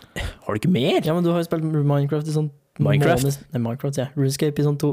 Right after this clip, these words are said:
Speaker 2: eh, en måned i strekk.
Speaker 1: Ja, vet du hvor lang tid det tar, eller?
Speaker 2: Nei. <laughs>
Speaker 1: Nei. <laughs> Det er snakk om,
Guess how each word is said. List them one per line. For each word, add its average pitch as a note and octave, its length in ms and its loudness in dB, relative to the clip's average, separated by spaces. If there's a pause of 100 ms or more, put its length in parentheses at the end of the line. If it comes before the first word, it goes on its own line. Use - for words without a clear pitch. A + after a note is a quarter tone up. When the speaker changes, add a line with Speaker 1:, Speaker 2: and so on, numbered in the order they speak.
Speaker 2:
eh, C3+ 140 0
en C#3 140 2
måned C3+ 200 2
i C#3 80 -2
strekk. C3+ 260 -4
Speaker 1:
Ja, - 140 -4
vet C#3+ 260 0
du A2+ 60 0
hvor A2+ 80 2
lang G#2+ 280 0
tid G#2+ 180 -2
det - 80 -8
tar, E3+ 260 2
eller? C#4+ 140 2 (340)
Speaker 2:
Nei. C#3+ 340 0 (120)
<laughs> G3+ 100 0
Speaker 1:
Nei. C#3 200 2 (560)
<laughs> - 580 -12
Det E3+ 80 2
er F3 80 2
snakk F3 220 0
om, F3 180 4